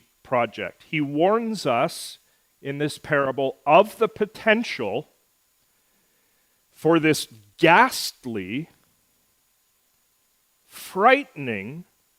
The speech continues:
situation, and in his great mercy toward us,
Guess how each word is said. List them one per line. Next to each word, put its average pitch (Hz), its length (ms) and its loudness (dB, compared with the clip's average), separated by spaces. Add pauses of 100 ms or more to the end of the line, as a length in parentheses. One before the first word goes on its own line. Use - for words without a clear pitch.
(520)
situation, 139 1040 0 (800)
and 135 180 0
in 143 120 0
his 135 200 -2
great 160 540 0
mercy 190 560 -4
toward 151 480 -4
us, 85 380 -14